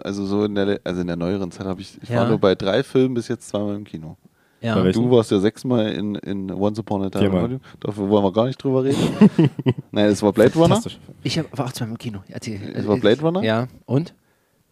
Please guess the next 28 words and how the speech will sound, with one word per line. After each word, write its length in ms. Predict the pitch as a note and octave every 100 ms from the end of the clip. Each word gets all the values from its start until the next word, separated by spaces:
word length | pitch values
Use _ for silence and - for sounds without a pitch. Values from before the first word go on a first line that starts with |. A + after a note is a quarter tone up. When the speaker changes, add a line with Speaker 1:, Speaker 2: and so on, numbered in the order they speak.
| _ - - -
Speaker 1:
Äh, 560 | G2+ G#2 G2+ G#2 G2+ G2+
Sin 280 | - B2 A2
City 440 | - C3+ G3 G#3 - _ _ _ _ -
Speaker 2:
Mhm. 220 | B2+ D#3+
Speaker 3:
Ah, 180 | E3 A#3
ja. 160 | F2 F2 -
Hm. 280 | F#2+ A2+ D#3+ _ _
Speaker 1:
und 140 | G2+
Inglourious 460 | A2 G#2+ A2+ G#2+ -
Basterds. 520 | F#2+ - - - - _ _
Speaker 3:
Hm. 300 | G#2+ F#2+ E2+ - _ B2 _ - - - _ _ _ - -
Speaker 2:
Ah, 340 | B2+ D3 A#2 -
okay. 180 | -
Speaker 3:
Ah, 360 | B2+ A#2+ F#2 F2
geil. 200 | E2+ - - F3+ -
Speaker 2:
Ich, 140 | C3+ - -
ich, 120 | -
Speaker 3:
Gar 80 | F3
nicht 100 | C3
Speaker 2:
ähm, 160 | C3
Speaker 3:
im 100 | A#2+
Kino 300 | F#2 - C3
Speaker 2:
äh, 80 | -
so, 160 | A2 C3+ B2 A#2+ -
also 200 | B2 B2+ -
zweimal 340 | - C#3 F3+
ins 120 | D3
Kino 300 | - F3+ F3+